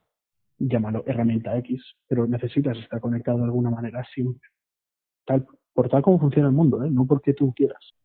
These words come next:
Y eso, al final, mm, pasa a ser también la vida real que me hablabas antes. Hay un error de concepto en separar tanto,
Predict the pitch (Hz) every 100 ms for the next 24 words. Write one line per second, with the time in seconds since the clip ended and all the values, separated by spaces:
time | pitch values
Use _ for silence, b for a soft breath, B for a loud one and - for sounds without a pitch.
0 | - 127 120 113 143 - 160 - 123 123
1 | 120 139 180 - _ _ _ 156 135 127
2 | 120 113 - _ _ _ _ _ _ -
3 | 127 135 160 165 120 117 113 110 110 -
4 | 127 120 117 113 110 107 _ _ 127 117
5 | 113 110 107 - 110 123 - - _ -
6 | 127 139 135 135 131 131 120 135 123 117
7 | 117 143 131 117 113 113 113 -